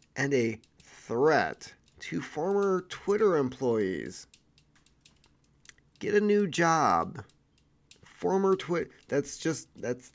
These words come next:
that's all they are to you, is just former Twitter employees. They're not, they're not anything else, huh? She claimed the Republicans brought two of Elon Musk's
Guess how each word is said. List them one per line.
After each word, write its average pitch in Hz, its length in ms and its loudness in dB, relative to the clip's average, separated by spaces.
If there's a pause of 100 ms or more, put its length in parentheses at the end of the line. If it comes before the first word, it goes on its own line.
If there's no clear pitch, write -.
(120)
that's 113 220 -6
all 110 180 -2
they 135 140 0
are 113 180 -2
to 127 140 -8
you, 165 200 -2
is 143 120 -4
just 117 140 -8
former 120 400 -4
Twitter 113 400 -4
employees. 147 840 -2 (800)
They're 98 200 -6
not, 110 400 -4 (260)
they're 127 100 -4
not 185 220 0
anything 180 460 0
else, 117 360 -4
huh? 147 360 -2 (1300)
She - 260 0
claimed 196 400 0
the 170 60 0
Republicans 135 1120 -2 (320)
brought 120 520 -2
two 220 360 0
of 180 120 6
Elon 156 380 0
Musk's 123 360 -2